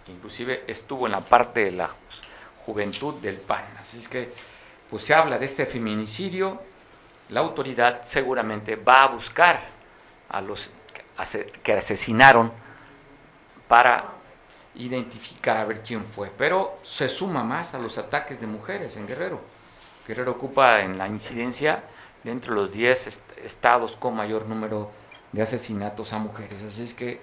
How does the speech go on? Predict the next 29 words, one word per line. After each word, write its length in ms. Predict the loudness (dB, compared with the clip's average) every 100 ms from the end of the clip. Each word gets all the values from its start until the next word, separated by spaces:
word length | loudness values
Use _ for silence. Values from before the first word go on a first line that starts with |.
| -12
lamentablemente, 1000 | -2 -2 0 -2 -2 -2 -2 -6 -6 -10 -10 -20 -20 -20 -20 -20 -20 -14
así 220 | -8 -6
sucedió. 480 | -4 -4 -6 -6 -10 -12 -20 -20 -20 -2
Otra 300 | 4 4 4
de 60 | 2
las 200 | 2 0
muertes 420 | 6 4 6 -2
también, 280 | 0 -2 0
pero 140 | 0
esto 140 | -2 -2
fue 160 | -2
por 120 | -2 -6
un 80 |
accidente 600 | -6 -6 -6 -4 -2 2 2
automovilístico. 1080 | 0 -6 -6 -6 -6 -10 -10 -12 -10 -12 -12 -20 -20 -18 -18 -4
Una 220 | 0 0
joven 300 | 2 0 0
de 60 |
veinticinco 680 | -4 -8 -8 -6 -4 -2 0
años, 280 | 0 -4 -6
ella 400 | -6 -2 0 0
era 340 | 2 0 0 -8
elemento 520 | -10 -8 -6 -4 -2
de 60 | -2
la 100 | -4
policía 420 | -6 -8 -6 -6
estatal, 640 | -2 -4 4 4 4 -2 -18 -20 -20 -20 -20 -20 -20
se 260 | -12 -8
dio 420 | -6 2 2 2